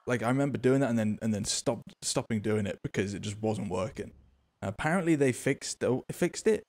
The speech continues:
or at least there's a workaround, which I am aware of, but I do need a shotgun. So we'll keep our L M G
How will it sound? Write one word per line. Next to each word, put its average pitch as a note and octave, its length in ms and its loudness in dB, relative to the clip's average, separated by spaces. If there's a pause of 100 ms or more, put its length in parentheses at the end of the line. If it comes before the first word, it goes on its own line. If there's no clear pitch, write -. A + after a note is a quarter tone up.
or C3+ 420 4 (100)
at B2+ 100 2
least B2 300 0
there's A#2 120 0
a A2+ 40 4
workaround, G#2+ 680 0
which G#2+ 160 -2
I G#2 160 0
am G2 100 -2
aware F#2+ 300 -4
of, D2+ 180 -10
but - 120 -8
I A#2 60 -4
do A#2 200 2
need A2+ 160 2
a G#2 60 -6
shotgun. - 500 -6 (300)
So A2+ 100 -6
we'll G#2+ 120 0
keep D3 240 -2
our D3+ 180 2
L D#3+ 120 4
M C#3+ 120 0
G A#2+ 300 -2